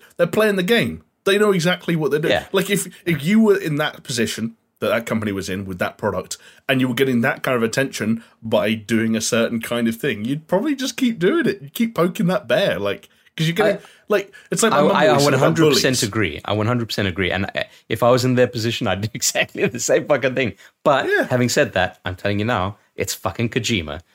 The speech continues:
Speaker 2: and you're a fool to think otherwise.
Speaker 1: Which of the things that came out this week? So, it, yeah, 'cause it seemed like the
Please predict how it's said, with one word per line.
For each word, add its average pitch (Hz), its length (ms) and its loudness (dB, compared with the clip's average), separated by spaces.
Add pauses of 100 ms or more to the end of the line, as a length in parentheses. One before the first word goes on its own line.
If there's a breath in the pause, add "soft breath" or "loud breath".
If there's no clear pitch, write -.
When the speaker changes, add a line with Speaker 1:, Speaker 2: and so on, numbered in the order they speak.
(120)
Speaker 2:
and 85 120 -4
you're 85 140 -2
a 87 40 -4
fool 120 280 -2
to - 120 -10
think 113 200 -4
otherwise. 76 540 -2 (160)
Speaker 1:
Which 208 320 0
of 180 140 0
the 160 100 0
things 143 540 -4
that 127 260 -2
came 139 220 0
out 110 180 -2
this 131 240 0
week? 78 280 -10 (520)
So, 110 220 0
it, 113 200 -2
yeah, 120 160 4
'cause 110 180 -6
it 107 100 -6
seemed 120 220 2
like 104 180 0
the 107 120 -2